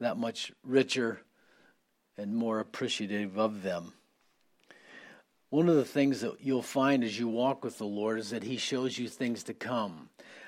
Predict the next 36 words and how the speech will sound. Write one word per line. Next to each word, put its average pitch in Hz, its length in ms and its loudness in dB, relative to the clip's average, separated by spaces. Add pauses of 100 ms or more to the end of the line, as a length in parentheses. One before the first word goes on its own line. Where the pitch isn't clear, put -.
(120)
I 135 60 0
remember, 135 680 4 (400)
um, 110 520 -2
I - 120 -6
think 143 180 -6
it 139 40 0
was 117 140 -2
the, 110 100 -2 (160)
about 131 300 0
the 117 60 -4
third 139 320 4
week 123 480 2
in 107 140 -4
January, 104 840 0 (1040)
and 120 120 2
I 107 80 6
was 107 220 2
reading 127 300 8
through, 110 440 0 (480)
uh, 90 380 -4 (360)
in 131 120 -4
my 113 120 2
devotional 110 520 0
time, 107 440 -2 (440)
uh, 101 240 -4
the 104 100 -6
first - 280 -2
chapter 113 380 0
in 107 140 0
James. 110 720 2 (460)
And, 131 180 0
of - 160 -6
course, 147 300 6
you 151 60 2
know, 117 100 2
you're, 117 320 0